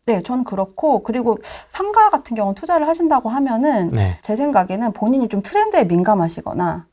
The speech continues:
Speaker 1: 아니면 내가 좀 자영업을 할 수 있는 아이템을 갖고 있다. 그러니까 임차를 맞출 수 있든지 아니면 최악의 경우 내가 들어가서 뭐라도 할 수 있는지, 이런 분들이 하셨을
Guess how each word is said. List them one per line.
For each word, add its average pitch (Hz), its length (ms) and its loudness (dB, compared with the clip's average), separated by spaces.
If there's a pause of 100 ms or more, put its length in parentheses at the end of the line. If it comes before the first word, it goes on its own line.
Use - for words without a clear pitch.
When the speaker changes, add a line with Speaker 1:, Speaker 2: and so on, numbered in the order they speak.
(140)
Speaker 1:
아니면 196 520 2
내가 180 280 4
좀 190 160 -10
자영업을 269 520 4
할 262 80 -4
수 247 80 -10
있는 202 160 -2
아이템을 277 500 0
갖고 - 260 -12
있다. - 320 -14
그러니까 - 240 -6
임차를 226 400 0
맞출 165 300 -2
수 269 120 -8
있든지 196 260 -4
아니면 180 340 0 (120)
최악의 381 360 2
경우 240 220 0
내가 180 220 0
들어가서 185 400 -2
뭐라도 170 280 -8
할 247 100 -8
수 277 140 -10
있는지, - 380 -10
이런 359 340 0
분들이 220 400 -2
하셨을 302 480 -4